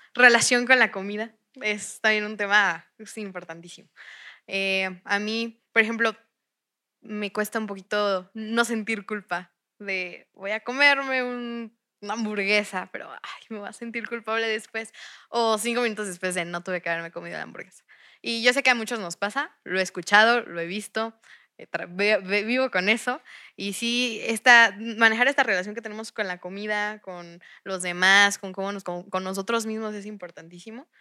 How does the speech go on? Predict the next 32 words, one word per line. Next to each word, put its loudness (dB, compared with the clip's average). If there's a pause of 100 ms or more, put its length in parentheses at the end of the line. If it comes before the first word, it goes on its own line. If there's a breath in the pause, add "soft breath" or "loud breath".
(280 soft breath)
Y -14
pues -10
también -8
el, -10
el -12
rol 4
que -8
ustedes -2
tienen, -6 (440)
eh, -18 (180)
psicóloga 0
y -10
nutrióloga -6
en, -20 (360 soft breath)
en -2
nuestra 2
vida, 0
pues -8
es -8
muy -4
importante -4
y -8
también -8
es, -8 (100)
es -10
padre 4
que -4
lo -4
sepamos, -2
que -10
tenemos -10 (200 loud breath)
esa, 2